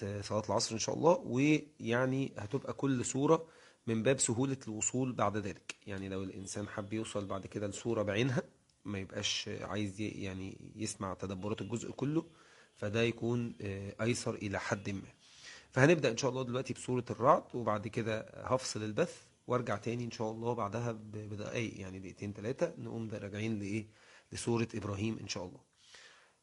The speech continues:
آه، طيب، نبدأ بقى كلام عن، آه، سورة الرعد. سورة الرعد،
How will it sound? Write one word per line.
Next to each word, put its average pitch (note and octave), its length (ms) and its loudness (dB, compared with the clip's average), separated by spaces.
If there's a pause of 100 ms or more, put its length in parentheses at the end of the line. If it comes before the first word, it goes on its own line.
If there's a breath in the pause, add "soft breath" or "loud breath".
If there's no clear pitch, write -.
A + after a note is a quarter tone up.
آه، G#2+ 500 2
طيب، G#2 220 -2 (260)
نبدأ C3+ 260 4
بقى C#3 140 4
كلام B2+ 380 0
عن، C3 440 0
آه، G#2 220 -2
سورة B2 460 0 (140)
الرعد. A2 380 0 (640 loud breath)
سورة G#3 300 6
الرعد، E3 380 8